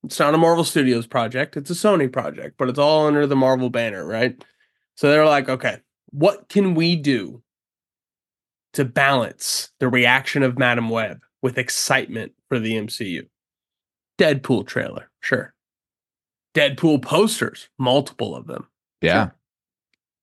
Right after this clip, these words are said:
Speaker 1: Blake Lively wearing the Deadpool poster on her wrist. Sure. Official Fantastic Four casting, X-Men trailer, everything else that you could possibly want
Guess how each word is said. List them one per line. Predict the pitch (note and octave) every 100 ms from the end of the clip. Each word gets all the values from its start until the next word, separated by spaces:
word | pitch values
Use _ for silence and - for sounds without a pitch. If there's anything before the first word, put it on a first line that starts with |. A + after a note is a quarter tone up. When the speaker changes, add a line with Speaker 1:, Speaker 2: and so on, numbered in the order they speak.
| -
Speaker 1:
Blake | F#3 G3
Lively | F#3+ G3+ G#3+ D3+
wearing | A2 C#3 F#3 G#3 G#3
the | F3+
Deadpool | E3 F#3+ F#3 F3 D3
poster | D3+ C3 B2 B2 A2
on | C#3 D3
her | D#3+
wrist. | D3+ E3+ - - - _ _ _ _ _ _ _ _ _
Sure. | - F4 - _ _ _ _ _ _ _ _ _ _ _ _ _ _ _
Official | D3 B2+ G3+ F3 F#3
Fantastic | F#3 E3+ F3 D3+ E3 C#3+
Four | D#3 C#3
casting, | D#3 C#3+ - C#3+ B2+ _ -
X-Men | F#3 F#3 F3+ F3+ D#3+
trailer, | - E3 D3 C#3+ C#3 C#3 _ _ _
everything | G#3 G3 F3+ F3+
else | D#3+ D#3 -
that | D3 C#3
you | C#3+
could | C#3+
possibly | - E3+ D#3+ C3 D3+ C#3+
want | C3+ B2+ G#2+